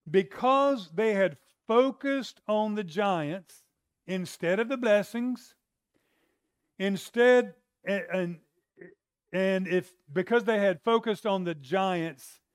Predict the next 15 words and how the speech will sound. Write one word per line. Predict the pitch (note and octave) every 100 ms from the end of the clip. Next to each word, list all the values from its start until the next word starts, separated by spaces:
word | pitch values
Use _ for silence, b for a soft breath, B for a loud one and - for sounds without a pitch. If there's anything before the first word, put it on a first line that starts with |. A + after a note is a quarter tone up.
| _ _ _ _ _ _
instead | F#3 G3 F3+ - A3 A3
of | F#3+ E3+ C3 _ - C#3+
God's | F3+ F#3 F3+ C3+ - _ _ -
faithfulness, | G3 A3 - B3+ C4+ C4+ - - - _ _ _ _ _ _ _ E3
God's | F3 E3+ E3+ C3+ - _
promises, | - G#3 A#3+ B3+ B3+ C4 C4 A3 - _ _ _ _ -
what | F#3+ D#3
God | F#3 F3 E3 -
said | - A3+ A#3+ F#3+ - _
they | D#3+ G3+
were | G3 F#3+
going | D#3+ F#3+ F#3+ F3+
to | E3+ D#3+
get, | D3 B2+ F3+ C4 B3+ - _ _ _ _ _ _ _ _ C#3+
that | G3+ B3 G3+